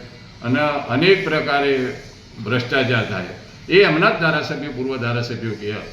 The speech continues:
એટલે અમને ખૂબ દુઃખ થાય કે આવી જે ખેડૂતની સંસ્થા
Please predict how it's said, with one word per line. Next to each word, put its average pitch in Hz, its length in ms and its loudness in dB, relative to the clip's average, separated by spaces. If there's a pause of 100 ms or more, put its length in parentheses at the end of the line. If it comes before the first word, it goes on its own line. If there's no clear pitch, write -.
(480)
એટલે 160 420 2
અમને 147 260 0
ખૂબ 147 360 -2
દુઃખ 160 220 -2
થાય 113 140 0
કે 117 100 -4
આવી 120 160 0
જે 131 180 -2
ખેડૂતની 123 560 -4
સંસ્થા 113 640 -2